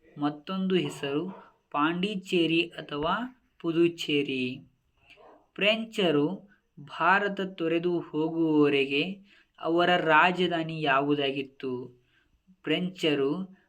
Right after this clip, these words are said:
ಭಾರತ ತೊರೆದು ಹೋಗುವವರೆಗೆ ಅವರ ರಾಜಧಾನಿ ಪಾಂಡಿಚೇರಿಯಾಗಿತ್ತು.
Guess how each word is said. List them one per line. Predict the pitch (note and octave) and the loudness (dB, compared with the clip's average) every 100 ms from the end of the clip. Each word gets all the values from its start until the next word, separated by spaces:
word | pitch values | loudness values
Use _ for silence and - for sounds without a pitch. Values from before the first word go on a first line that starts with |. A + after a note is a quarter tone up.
| _ - | _ -20
ಭಾರತ | - - E3 F#3 F#3 | -10 2 4 4 0
ತೊರೆದು | F3+ F3+ D#3 D#3+ E3 D#3+ | -4 -2 0 2 2 0
ಹೋಗುವವರೆಗೆ | D3 D3 E3 D#3+ D#3+ D3+ C#3+ C#3 C#3+ D#3+ F#3+ - - _ _ - | 0 0 0 0 2 2 2 0 0 -2 -4 -10 -20 _ _ -4
ಅವರ | D3 E3 E3 | 0 2 4
ರಾಜಧಾನಿ | D#3+ D#3 D3+ E3+ E3+ D#3 C#3+ D3+ E3+ E3 - _ _ | 4 6 4 4 0 2 0 -2 -6 -10 -18 _ _
ಪಾಂಡಿಚೇರಿಯಾಗಿತ್ತು. | - C#3+ D#3+ F3 F3+ - D3+ D3 D3 C#3 C#3 C3+ - C3+ | -2 0 2 0 0 0 2 4 4 2 0 -6 -6 -4